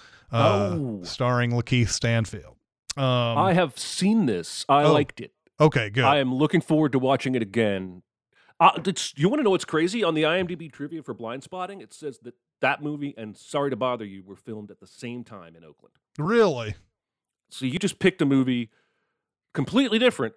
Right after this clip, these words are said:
Speaker 2: but filmed at the same time as the one we just talked
Speaker 1: Wow.
Speaker 2: about today.
Speaker 1: Had no
Speaker 2: That's weak.
Speaker 1: idea. No idea. Um, so anyway, this is a movie.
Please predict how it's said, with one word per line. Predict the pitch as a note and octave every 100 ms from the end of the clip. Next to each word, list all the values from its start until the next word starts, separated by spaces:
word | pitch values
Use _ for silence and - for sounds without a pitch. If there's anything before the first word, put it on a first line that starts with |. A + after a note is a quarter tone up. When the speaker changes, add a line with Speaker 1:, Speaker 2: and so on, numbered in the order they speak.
| _
Speaker 2:
but | D#3 -
filmed | - G#3+ F#3
at | D#3+
the | B2+
same | F#3+ G3
time | F3 F3 D3 B2+
as | A2
the | B2
one | B2+ A#2+
we | A#2
just | A2+ A2 A2
talked | A#2+
Speaker 1:
Wow. | E3+ D#3
Speaker 2:
about | A2+ G2+
today. | -
Speaker 1:
Had | D#3 B2+
no | C3 C#3
Speaker 2:
That's | C#3+
weak. | C3+
Speaker 1:
idea. | A#2+ A#2+ A2 G2+ - _
No | C3 C#3 C#3
idea. | B2 A2 G#2+ G2 F#2+ - - - - _ -
Um, | B2+ A#2+ A#2 A2 A2+ A2 _ _ _ _ _ _ _ -
so | - E3 D3
anyway, | D#3+ F#3 E3+ C#3+ C3
this | D3 F3+
is | F3+
a |
movie. | E3 E3 D#3 D3